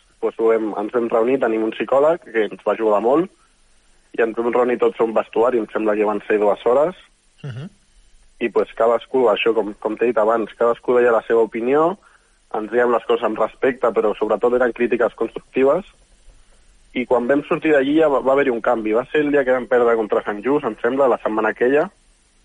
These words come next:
Speaker 1: i va, va, va passar aquesta setmana i vam fer un canvi, i, bueno, ja mira com estem ara.
Speaker 2: No, no,
Speaker 1: Eh,
Speaker 2: sí, sí, <laughs> increïble.
Speaker 1: <laughs> va, va, va anar molt bé, va anar molt bé.
Speaker 2: Això és
Speaker 1: Parlant,
Speaker 2: una
Speaker 1: la gent s'entén.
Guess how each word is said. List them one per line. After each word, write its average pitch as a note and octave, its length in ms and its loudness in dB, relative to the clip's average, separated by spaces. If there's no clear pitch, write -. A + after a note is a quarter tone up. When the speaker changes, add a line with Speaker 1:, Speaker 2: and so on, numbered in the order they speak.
Speaker 1:
i C3+ 80 -2
va, C3 300 4
va, A#2 220 0
va C#3 100 2
passar C#3+ 240 0
aquesta A#2+ 260 -2
setmana B2 400 0
i D3 60 4
vam A#2+ 160 2
fer A2 140 -4
un G#2 60 -6
canvi, D3+ 420 0
i, A#2 180 -4
bueno, A#2+ 300 0
ja G2 180 2
mira G#2+ 240 0
com G#2+ 140 -2
estem G#2 240 -2
ara. A#2+ 220 0
Speaker 2:
No, C#3 100 -2
no, D3 160 0
Speaker 1:
Eh, D#3 80 0
Speaker 2:
sí, C#3 140 -4
sí, C#3+ 440 -4
<laughs> F#3+ 60 -2
increïble. E3 560 0
Speaker 1:
<laughs> - 640 -4
va, G#2+ 160 2
va, G#2+ 180 4
va A#2 160 2
anar B2+ 140 2
molt G2+ 160 0
bé, G#2+ 100 -2
va G#2 80 0
anar G#2+ 140 0
molt F#2 160 0
bé. F#2 80 -2
Speaker 2:
Això B2 220 0
és F#3+ 80 2
Speaker 1:
Parlant, C#3 180 2
Speaker 2:
una C#3+ 120 2
Speaker 1:
la A2+ 100 0
gent B2+ 240 -2
s'entén. G2+ 380 -4